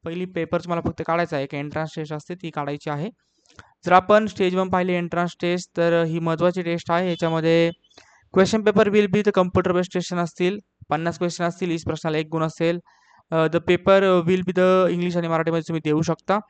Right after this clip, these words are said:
त्यानंतर paper will be the काय टू सेक्शन सायन्स and मॅथेमॅटिक्समध्ये तुमचा पेपर विभागला जाईल आणि जनरल अवेअरनेसचे देखील क्वेश्चन या ठिकाणी पाहायला मिळतील.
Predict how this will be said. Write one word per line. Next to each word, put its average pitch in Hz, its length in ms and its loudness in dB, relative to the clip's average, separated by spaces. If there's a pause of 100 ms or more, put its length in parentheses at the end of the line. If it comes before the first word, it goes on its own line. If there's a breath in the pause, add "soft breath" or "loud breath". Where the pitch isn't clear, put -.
(340)
त्यानंतर 165 300 0
paper 175 280 -2
will 175 200 0
be 170 100 -4
the 175 580 2
काय 170 200 -6 (100)
टू 175 80 -6
सेक्शन 160 400 -8
सायन्स 165 440 -4
and 165 100 -4
मॅथेमॅटिक्समध्ये 165 600 -4
तुमचा 160 180 -6
पेपर 160 240 -2
विभागला 160 340 -2
जाईल 160 240 -6
आणि 156 160 -10
जनरल 151 300 -4
अवेअरनेसचे 151 440 -2
देखील 151 200 -4
क्वेश्चन 151 300 -8
या 147 60 -4
ठिकाणी 151 240 -8
पाहायला 190 280 2
मिळतील. 139 300 -4